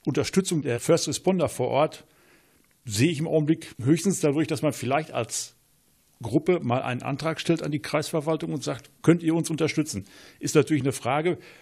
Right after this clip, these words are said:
wenn jetzt, ich sag mal, die Sunderaner kommen, dann wären die Mattfelder, die ja auch so eine First Responder Einheit haben, kommen, dann, dann hat man halt eben, macht man eine Tür auf. Und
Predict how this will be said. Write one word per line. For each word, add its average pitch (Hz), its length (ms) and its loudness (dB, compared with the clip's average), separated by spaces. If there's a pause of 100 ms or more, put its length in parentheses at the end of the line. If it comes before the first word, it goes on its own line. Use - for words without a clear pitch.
(140)
wenn 131 140 4
jetzt, 143 180 2
ich 165 100 -4
sag 147 100 4
mal, 131 140 4
die 117 400 0
Sunderaner 131 560 4
kommen, 170 280 0
dann 135 180 0
wären 127 180 2
die 117 80 -4
Mattfelder, 160 540 2
die 139 100 -4
ja 127 120 2
auch 151 240 0
so 160 120 4
eine 151 160 0
First 156 240 -2
Responder 156 320 0
Einheit 156 260 0
haben, 156 280 -2
kommen, 160 240 2
dann, 147 200 0
dann 131 160 0
hat 156 120 0
man 151 160 -2
halt 151 100 -2
eben, 151 220 -4 (420)
macht 151 220 -4
man 151 100 2
eine 147 140 2
Tür 170 240 4
auf. 92 340 -4
Und 120 240 -12